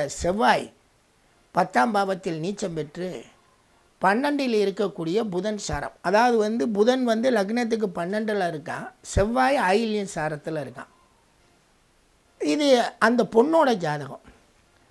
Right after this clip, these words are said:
அந்த பையன் ஜாதகம் பார்க்குறாரு,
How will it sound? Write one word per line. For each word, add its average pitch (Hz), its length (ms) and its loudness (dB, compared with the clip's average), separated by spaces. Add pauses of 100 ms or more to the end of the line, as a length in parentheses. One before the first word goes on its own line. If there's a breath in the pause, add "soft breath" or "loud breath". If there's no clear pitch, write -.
(640 soft breath)
அந்த 262 240 0
பையன் 320 500 4 (100)
ஜாதகம் 233 540 2
பார்க்குறாரு, 175 540 -4